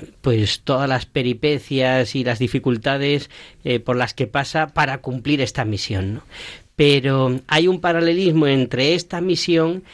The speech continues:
y, mm, la vuelta a Dios Padre. De hecho, hay una canción, eh, que de fondo se re-,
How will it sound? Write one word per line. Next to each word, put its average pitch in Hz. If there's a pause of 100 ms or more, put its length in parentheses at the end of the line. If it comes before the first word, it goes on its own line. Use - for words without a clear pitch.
(380)
y, 127
mm, 113 (180)
la 131
vuelta 170 (100)
a 127
Dios 123
Padre. 95
De 147
hecho, 175
hay 160
una 156
canción, 156 (460)
eh, 113
que 107 (100)
de 120
fondo 151
se 143
re-, 123